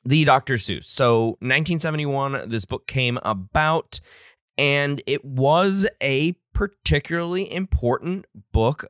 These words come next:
for the time. It is about environmental activism, environmentalism, uh, the dangers of greed, the, uh, the personification of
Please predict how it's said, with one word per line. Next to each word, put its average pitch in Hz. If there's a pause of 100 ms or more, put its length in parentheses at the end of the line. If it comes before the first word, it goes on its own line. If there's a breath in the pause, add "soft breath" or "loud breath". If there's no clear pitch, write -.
for 110
the 123
time. 113 (400 loud breath)
It 143
is 131 (260)
about 131 (100)
environmental 92
activism, 160
environmentalism, 127 (520 soft breath)
uh, 98
the 90
dangers 104
of 101
greed, 165 (320 soft breath)
the, 104 (100)
uh, 92
the 92
personification 151 (100)
of 120